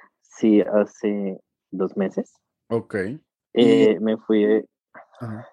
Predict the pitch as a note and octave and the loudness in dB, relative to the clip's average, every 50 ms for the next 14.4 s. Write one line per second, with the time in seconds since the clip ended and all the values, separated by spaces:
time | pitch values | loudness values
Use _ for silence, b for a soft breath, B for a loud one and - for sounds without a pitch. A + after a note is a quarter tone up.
0 | _ _ - C3 B2+ G#2 G#2+ - _ _ _ _ _ _ _ _ _ _ _ _ | _ _ -4 -2 -2 -2 -4 -8 _ _ _ _ _ _ _ _ _ _ _ _
1 | _ _ _ _ _ _ _ _ _ _ _ _ _ _ _ - D#3+ F#3+ G3 E3+ | _ _ _ _ _ _ _ _ _ _ _ _ _ _ _ -2 0 0 2 4
2 | D#3 D3 C3+ C3+ D3+ C#3+ C#3+ D#3 D#3 D#3+ D#3+ - E3+ D#3+ - - D#3 D3 C#3 C#3 | 4 4 4 4 4 6 6 6 4 4 2 0 0 0 2 2 2 2 2 2
3 | C#3 C#3+ - _ _ _ _ - C#3+ D3 D3 D3 C#3 _ - C#3+ D3 D3 D#3 D3+ | 0 -2 -4 _ _ _ _ -10 -8 -6 -4 -6 -2 _ 4 4 6 6 4 4
4 | - E3+ E3+ - - C#3 C3 C3+ C3+ C3+ C#3 C#3+ C#3+ - - - _ _ - C#3+ | 2 0 0 0 0 2 2 2 2 2 2 0 0 -2 -4 -20 _ _ -8 -6
5 | C#3 C3 B2+ B2+ B2 A#2+ A#2+ A#2 A#2+ A#2 A2 - _ _ - A#2 A#2 A#2 A2 A2 | -4 -2 -2 -2 -2 -2 -2 -2 -4 -4 -6 -10 _ _ -12 -8 -6 -6 -4 -4
6 | A2 A2+ A#2+ B2 C3 A#2+ A#2 - A#2 G#2+ G#2 G#2+ G#2+ A2 D3+ - _ _ _ _ | -4 -4 -4 -4 -4 -4 -2 0 0 0 2 0 -2 -2 -6 -10 _ _ _ _
7 | _ _ _ _ _ - A#2+ G#2 A2 C3 F3+ B B B B B B B - B2 | _ _ _ _ _ -12 -12 -10 -10 -12 -14 B B B B B B B 2 2
8 | B2 - B2+ B2+ B2 B2 - C3+ C3 C3 A#2+ A2+ G#2+ G#2+ G#2+ G#2+ A2 A#2 A#2 A2+ | 4 4 4 4 4 4 4 4 4 4 2 0 0 -2 -2 -2 0 0 0 0
9 | A2 G#2+ G#2+ G#2 G2+ G2+ G2+ - - G#2+ G#2+ G#2+ G#2+ G#2+ G#2 G#2 G#2 - _ _ | 0 2 2 2 2 0 0 0 0 2 2 2 2 0 -2 -4 -10 -16 _ _
10 | _ _ _ _ _ _ _ _ _ _ _ _ _ _ _ _ _ _ _ _ | _ _ _ _ _ _ _ _ _ _ _ _ _ _ _ _ _ _ _ _
11 | _ _ _ _ _ - A2 G#2+ G2+ G2 F#2+ F#2+ G2+ G#2+ - - - - A#2 A#2 | _ _ _ _ _ -10 -8 -4 -4 -4 0 2 2 2 0 -2 -2 0 0 0
12 | A2 - - G#3 G#3 G#3 G#3+ B3+ C4+ A3+ - - - G3 G3 G3+ G3+ G3 G3+ G#2+ | 2 4 4 4 4 4 4 2 0 -2 -8 -10 -6 -2 0 2 2 2 2 2
13 | - - - _ _ _ _ - D#3+ D#3+ D3 B2+ A#2+ A2+ A2 - A#2+ A#2 A#2+ A#2+ | 0 -2 -4 _ _ _ _ 2 4 4 6 4 4 2 0 -2 -4 -4 -4 -6
14 | _ - D3+ F3 D3+ G#2 F#2 - | _ -4 -2 -2 -2 -2 -4 -6